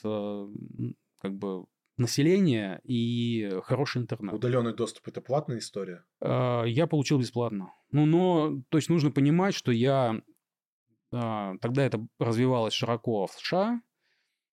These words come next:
Speaker 1: и тогда и появлялись такие обсерватории там, они были и платные, и бесплатные, и я получил доступ в обсерватории, который давал,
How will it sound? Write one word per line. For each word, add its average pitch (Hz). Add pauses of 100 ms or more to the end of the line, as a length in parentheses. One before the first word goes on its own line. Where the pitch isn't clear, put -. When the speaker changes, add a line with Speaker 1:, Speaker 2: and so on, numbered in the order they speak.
(260)
Speaker 1:
и -
тогда 117
и 110
появлялись 120
такие -
обсерватории 175
там, 156
они 117
были 107
и 107
платные, 151
и 107
бесплатные, 156
и 104
я 135
получил 113
доступ 131
в 107
обсерватории, 127
который 110
давал, 113